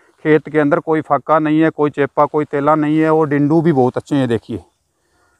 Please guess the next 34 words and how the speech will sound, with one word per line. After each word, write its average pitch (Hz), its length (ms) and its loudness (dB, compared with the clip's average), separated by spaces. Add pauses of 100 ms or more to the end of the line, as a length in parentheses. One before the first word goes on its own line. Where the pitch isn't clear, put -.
(360)
इसके 160 220 -4
अंदर 156 200 4
तीन 180 320 -4
पानी 143 300 0
लगा 147 220 2
रखे - 300 -6
और 175 140 0
मैंने 170 260 -2
कोई 170 240 -2
यूरिया 160 360 0
और 170 160 2
डीएपी 151 400 -2
इसके 156 200 -4
अंदर 151 200 2
नहीं 117 180 0
डाल 131 240 -2
रखी 147 280 -6
है। 170 80 -2
only 156 300 0
मैंने 156 200 0
ओवरान 147 420 2
और 147 120 -2
कॉन्फिडोर 143 520 -2
की - 120 -16
स्प्रे 135 320 -8
की 135 200 -8
है। 165 180 2 (400)
अभी 156 180 2
मैं 190 200 2
जो 180 120 -4
तीसरी 208 420 -6
स्प्रे 180 320 -2
करूँगा, 156 380 2
वो 180 380 0